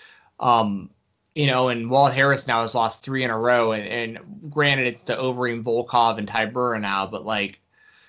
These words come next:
it's, yeah, it's, it's, it's rough 'cause, like, all the personal stuff considered and everything. And it's like,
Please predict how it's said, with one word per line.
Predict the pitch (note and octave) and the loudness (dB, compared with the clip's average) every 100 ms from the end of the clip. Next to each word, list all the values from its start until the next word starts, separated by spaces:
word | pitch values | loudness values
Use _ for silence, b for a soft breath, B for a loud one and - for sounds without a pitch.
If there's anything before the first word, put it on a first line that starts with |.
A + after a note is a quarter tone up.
| b b b _ | b b b _
it's, | D3+ C3 - - _ _ - | -4 -4 -6 -14 _ _ -6
yeah, | D3 C3+ B2+ | 0 2 2
it's, | A#2 - | 0 -4
it's, | - C#3+ C#3+ - - - | -6 -6 -6 -14 -16 -12
it's | E3 C#3+ B2+ | -8 -6 -4
rough | C3 C#3 C3+ - | 2 4 4 -2
'cause, | B2 | -6
like, | A#2 A2+ G#2+ _ _ _ _ _ - | 0 0 -2 _ _ _ _ _ -2
all | C#3+ | 0
the | C#3 C3 _ | 0 -4 _
personal | - C#3 B2+ C3 A#2+ | -6 -4 -4 -6 -6
stuff | - B2 - | -2 -2 -2
considered | B2 A2+ B2 A#2 A2+ | -8 -2 0 2 0
and | A2 | 0
everything. | A2 A2+ G#2+ A#2+ A2 G#2+ | -2 -4 -4 -2 -2 -2
And | G#2 | -6
it's | G#2 - | -4 0
like, | A2 G2 | 0 0